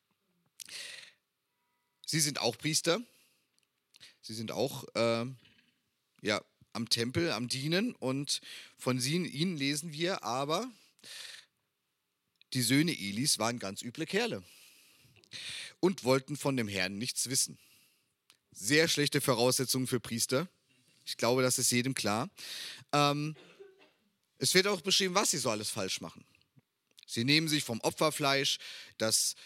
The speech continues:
das Hochwertigere, das Bessere und eigentlich viel mehr, als ihnen zusteht als Priester. Ähm, Eli kriegt das beko-,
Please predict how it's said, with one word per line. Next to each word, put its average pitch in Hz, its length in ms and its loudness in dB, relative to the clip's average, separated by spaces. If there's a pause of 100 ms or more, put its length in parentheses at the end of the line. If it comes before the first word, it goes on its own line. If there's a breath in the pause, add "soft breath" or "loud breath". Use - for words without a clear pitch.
(140 loud breath)
das - 240 0
Hochwertigere, 131 800 2
das 107 180 -2
Bessere 139 420 0
und 127 100 -4
eigentlich 117 220 -2
viel 156 220 -2
mehr, 135 160 2
als 120 140 0
ihnen 107 160 -2
zusteht 151 400 0
als 123 160 2
Priester. 139 560 -2 (1080 loud breath)
Ähm, 113 420 0 (800)
Eli 139 460 2
kriegt 151 220 -2
das 135 120 2
beko-, 127 340 -2